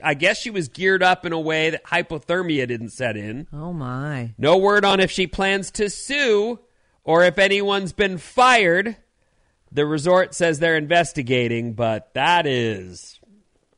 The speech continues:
Speaker 1: a lot.
Speaker 2: Wow. I can s-, I can see it happening. She somehow gets up to where the gondola picks up and to get back down the mountain, and the guy had already left.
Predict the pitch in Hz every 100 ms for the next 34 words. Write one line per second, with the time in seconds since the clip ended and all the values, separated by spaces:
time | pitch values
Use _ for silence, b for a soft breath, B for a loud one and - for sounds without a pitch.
0 | _ - 107 104 101 90 - - - _
1 | _ _ _ _ _ _ _ _ _ _
2 | _ _ _ _ _ _ _ - 147 147
3 | 151 143 143 139 _ _ B B 226 -
4 | 233 - - 220 226 233 175 - _ -
5 | 226 214 214 254 294 - - 220 277 339
6 | 311 220 160 _ _ _ _ _ _ _
7 | _ 226 208 196 208 208 214 190 208 202
8 | 190 - - 214 190 202 190 196 196 202
9 | 202 196 - 214 - 226 254 - - -
10 | 185 - 175 - 165 180 180 196 214 -
11 | 170 185 214 208 202 262 208 196 - 165
12 | 170 160 185 202 170 180 190 202 202 233
13 | 214 -